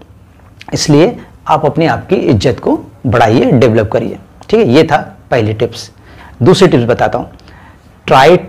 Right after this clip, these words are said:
to answer all the question of the teacher।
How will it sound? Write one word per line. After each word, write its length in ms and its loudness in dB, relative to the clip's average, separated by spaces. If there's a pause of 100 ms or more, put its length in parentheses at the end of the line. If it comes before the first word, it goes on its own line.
(120)
to 80 4
answer 640 -2 (320)
all 200 4
the 60 4
question 340 0
of 80 2
the 140 0
teacher। 300 -4